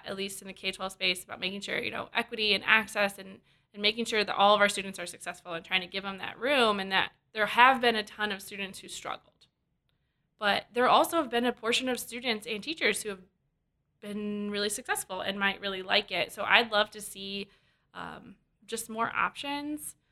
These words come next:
I don't know how that plays out, but I would hate for a student who really is thriving in this hybrid or online space to have that taken away from them now, right? So how can we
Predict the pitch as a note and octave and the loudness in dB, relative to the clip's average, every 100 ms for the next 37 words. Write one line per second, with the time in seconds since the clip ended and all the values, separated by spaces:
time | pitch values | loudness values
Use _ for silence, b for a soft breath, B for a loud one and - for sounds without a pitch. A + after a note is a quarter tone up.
0 | _ _ _ G3+ F#3+ F#3 - F3+ G3 F#3+ | _ _ _ -10 -8 -4 4 4 6 2
1 | - G3 G3+ F#3+ F3+ A#3+ - F#3+ - _ | 2 -2 2 6 6 6 2 -2 -2 _
2 | _ _ _ _ _ _ _ _ _ _ | _ _ _ _ _ _ _ _ _ _
3 | _ _ - A3 G#3 A#3 A#3 - A3 G#3+ | _ _ -4 0 2 6 4 4 -2 -2
4 | A#3 A3 G#3 G#3+ G3+ G3 F#3+ F#3 A3 A3 | 0 0 0 -2 -2 -2 -4 -4 4 6
5 | G3+ F#3 - G#3 F4 E4 G#3+ F#3+ F#3+ F#3+ | 6 4 -2 4 6 6 2 2 0 -4
6 | F#3+ F#3 - - - F#3 F#3+ G3 F#3+ F#3+ | -2 -4 -4 -4 4 4 6 6 8 8
7 | F#3+ F#3+ F#3 F3+ - _ _ _ _ _ | 6 4 0 -2 -6 _ _ _ _ _
8 | F#3+ G3 G3+ F#3+ F#3+ - - E4 A#3+ G3 | 2 2 4 2 0 -10 -10 -4 -2 -4
9 | G3+ - - _ _ _ _ _ - A3 | -6 -12 -14 _ _ _ _ _ -14 -2
10 | G3+ E3+ C4 C#4 - G3 G3+ F3+ F#3 F3+ | 4 6 8 8 6 -6 -4 -6 -6 -10
11 | E3+ E3 - A#2 - - - - G3+ A3 | -14 -10 -4 -4 -4 -8 -8 -8 0 0
12 | A3 A3 G#3 G3+ G3+ G3+ | 0 -4 -2 2 2 -2